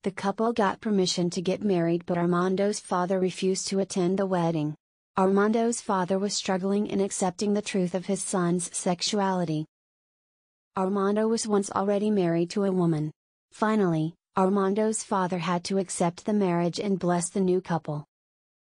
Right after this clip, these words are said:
The couple got to tie the knot on the third season of the show on May twenty-second in Baja California, Mexico. The wedding became the franchise's best moment, and the sacrifices couple had made for their marriage were satisfying to the fans.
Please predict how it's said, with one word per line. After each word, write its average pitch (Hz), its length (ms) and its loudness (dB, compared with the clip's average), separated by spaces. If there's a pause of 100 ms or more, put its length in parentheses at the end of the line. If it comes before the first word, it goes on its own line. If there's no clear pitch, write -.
(420)
The 214 100 -4
couple 240 400 0
got 196 280 0
to 196 100 -8
tie 175 280 0
the 185 120 0
knot 180 260 0
on 185 100 0
the 196 80 0
third 190 320 -2
season 196 400 0
of 185 140 -6
the 202 100 -2
show 196 220 0
on 190 200 4
May 175 120 2
twenty-second 185 840 0
in 175 180 0
Baja 180 400 0
California, 180 800 0 (220)
Mexico. 180 680 0 (1080)
The 202 100 -2
wedding 202 360 0
became 190 440 2
the 185 80 0
franchise's 190 800 0
best 185 360 -4
moment, 175 440 4
and 185 180 2
the 180 60 0
sacrifices 180 920 -2
couple 185 320 -4
had 196 140 -2
made 180 300 0
for 190 160 -2
their 185 120 2
marriage 175 460 2
were 185 80 0
satisfying 180 800 0
to 202 100 -4
the 180 120 -4
fans. 151 540 -2